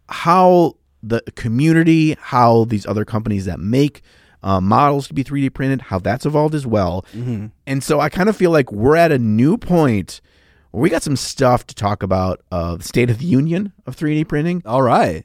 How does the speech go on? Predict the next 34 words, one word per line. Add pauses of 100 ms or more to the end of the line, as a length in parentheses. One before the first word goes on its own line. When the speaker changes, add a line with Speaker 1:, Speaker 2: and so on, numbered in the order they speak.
(100)
Speaker 1:
And
about (160)
where
we
think (800)
it's
going,
but
more
importantly, (720)
where
we're
gonna
try
to
make
a
heavy
influence (200)
<laughs>
on
where
we
want
it
to
go
next.
Speaker 2:
Oh,
Speaker 1:
That's,
Speaker 2:
okay.
Speaker 1:
that's
my,
like,